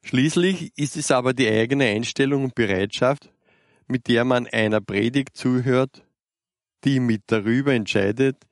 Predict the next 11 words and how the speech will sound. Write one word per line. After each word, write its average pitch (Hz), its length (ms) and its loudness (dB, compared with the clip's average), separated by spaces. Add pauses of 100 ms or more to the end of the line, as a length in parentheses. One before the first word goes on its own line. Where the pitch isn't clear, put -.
(600)
wie 135 180 0
viel 170 280 0
man 165 200 2
vom 151 240 -2
Gehörten 117 720 0
mit 113 240 -4
nach 127 160 0
Hause 101 320 0
nimmt. 92 480 -8 (760)
Mit 123 280 -2
dem, 117 440 0